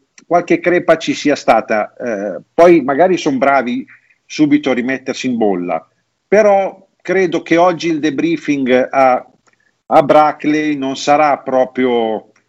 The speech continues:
una chiacchierata rilassante, come tante volte invece,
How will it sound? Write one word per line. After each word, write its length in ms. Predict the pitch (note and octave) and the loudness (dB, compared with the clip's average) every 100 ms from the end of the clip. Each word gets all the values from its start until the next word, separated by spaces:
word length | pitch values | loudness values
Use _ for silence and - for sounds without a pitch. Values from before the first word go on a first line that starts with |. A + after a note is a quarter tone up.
| _ - | _ -10
una 220 | B2 B2+ | -6 -2
chiacchierata 1080 | D3 C3+ - C3+ C3 B2+ B2 C3+ B2 A#2 A2+ | 2 2 4 4 4 2 0 0 0 0 -2
rilassante, 880 | A#2+ B2 - - G#2 F#2 E2+ F2 | -6 -6 -6 -4 -4 -6 -12 -12
come 440 | - B2+ B2+ G#2+ - | -4 0 0 -2 0
tante 400 | C#3 D3 C3+ C3+ | 2 2 2 -2
volte 340 | A#2 B2+ C3 B2 | 0 -2 -2 -6
invece, 580 | A2 B2 - A#2+ A2+ | -2 -4 -2 -4 -4